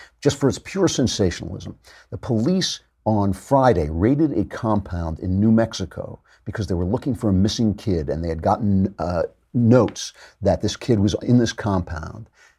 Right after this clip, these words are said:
They raided this compound in, in New Mexico, found starving children who were being trained.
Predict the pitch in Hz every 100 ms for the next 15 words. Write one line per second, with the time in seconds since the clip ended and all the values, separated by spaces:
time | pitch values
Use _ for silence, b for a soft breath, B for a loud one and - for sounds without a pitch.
0 | - 101 90 117 131 151 131 - 113 107
1 | 95 98 101 - 98 92 85 - 87 -
2 | 95 90 - - 120 127 143 147 131 -
3 | 107 82 78 73 110 98 80 98 90 -
4 | - 160 156 113 78 80 87